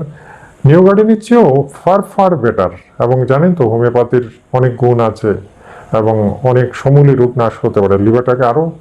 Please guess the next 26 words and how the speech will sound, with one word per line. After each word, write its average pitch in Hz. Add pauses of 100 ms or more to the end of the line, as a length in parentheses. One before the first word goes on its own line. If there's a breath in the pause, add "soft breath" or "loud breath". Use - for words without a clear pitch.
(120)
ভালো 110
করবে। 87 (680 loud breath)
সেই 202
ওষুধটার 143
নাম 113
হচ্ছে 110 (240)
জেনসিয়ানা 151 (320)
লুটিয়া। 113 (960 loud breath)
এটা 165
একটা 208 (120)
ভীষণ 165 (120)
পপুলার 143
মেডিসিন, 101 (720 loud breath)
ভীষণ 202
পপুলার 131
মেডিসিন। 113 (320)
আমি 131 (120)
অনেক 165 (600)
রোগীকে 147
দিয়েছি 143 (100)
এবং 135 (160)
সকলেই 175
বলেছেন 135
যে 151 (120)
নিওগার্ডিনের 113 (100)
চেয়েও 185